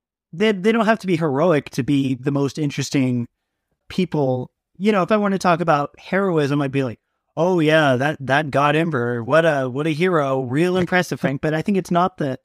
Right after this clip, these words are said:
Speaker 2: But the, I feel like their goals are so vulgar, though, comparatively
Speaker 1: Yeah.
Speaker 2: somehow.
Speaker 1: Yeah,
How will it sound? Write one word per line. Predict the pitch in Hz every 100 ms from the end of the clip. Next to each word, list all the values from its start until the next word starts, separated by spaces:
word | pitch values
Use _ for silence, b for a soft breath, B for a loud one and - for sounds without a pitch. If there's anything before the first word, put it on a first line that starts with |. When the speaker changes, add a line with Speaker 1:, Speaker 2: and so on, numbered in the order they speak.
| _ _ _ -
Speaker 2:
But | 190
the, | 185 -
I | 143
feel | - 220
like | 180
their | 196
goals | 151 139 185 170
are | 156
so | 143 110
vulgar, | 95 151 151 101
though, | 87 87 87 _ _ _ _ _ _ _ _ -
comparatively | 107 107 110 104 95 90
Speaker 1:
Yeah. | 87
Speaker 2:
somehow. | - 90 85 - _ _ _ _ _ -
Speaker 1:
Yeah, | 170 254